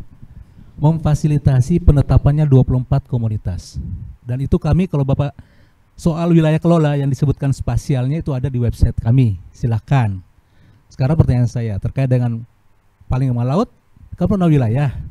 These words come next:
Manee punya wilayah? Awi-awi punya wilayah. Sekarang, apakah terpetakan? Apakah itu sudah terpetakan gitu ya? Kalau kita mau mempertahankan itu, mau merekognisi dia sebagai suatu area yang dikonservasi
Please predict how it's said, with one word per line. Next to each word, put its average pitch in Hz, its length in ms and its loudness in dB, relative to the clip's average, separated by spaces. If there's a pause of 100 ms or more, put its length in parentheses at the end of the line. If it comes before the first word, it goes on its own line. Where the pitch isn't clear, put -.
(640)
Manee 143 480 0
punya 151 240 0
wilayah? 123 400 0 (720)
Awi-awi 131 560 4
punya 143 160 0
wilayah. 123 480 2 (160)
Sekarang, 127 480 -2
apakah - 240 0
terpetakan? 127 640 0 (1120)
Apakah 175 240 0
itu 170 80 0
sudah 180 120 2
terpetakan 170 600 -2
gitu 120 240 0
ya? 117 240 -6 (560)
Kalau 208 240 4
kita 185 320 0
mau 165 160 0
mempertahankan 139 720 0
itu, 123 400 0
mau 139 240 0 (480)
merekognisi 160 640 -4
dia 165 160 2
sebagai 120 560 0
suatu 127 640 4
area 131 480 -2
yang 117 80 -2
dikonservasi 120 880 -2